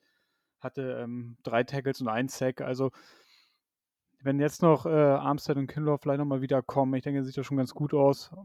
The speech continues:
Aber ich bin jetzt schon mega happy mit dieser Defense, ist einiges möglich.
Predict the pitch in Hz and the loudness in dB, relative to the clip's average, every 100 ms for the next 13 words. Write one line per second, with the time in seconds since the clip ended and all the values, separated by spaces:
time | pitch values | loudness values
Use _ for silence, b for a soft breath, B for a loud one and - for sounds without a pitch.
0 | 156 123 _ - 117 107 110 120 110 127 | -18 -20 _ -12 -6 -2 -2 -4 -8 -4
1 | 117 - 135 127 123 123 113 131 139 123 | -4 -4 -2 0 0 0 -2 -2 -2 -2
2 | 127 131 131 - 147 - 139 135 139 - | -4 -2 -2 -2 -2 2 2 0 -6 -10
3 | - - 135 160 147 131 135 143 - 139 | -16 -10 -6 -4 -4 -6 -4 -4 0 -2
4 | 135 | -2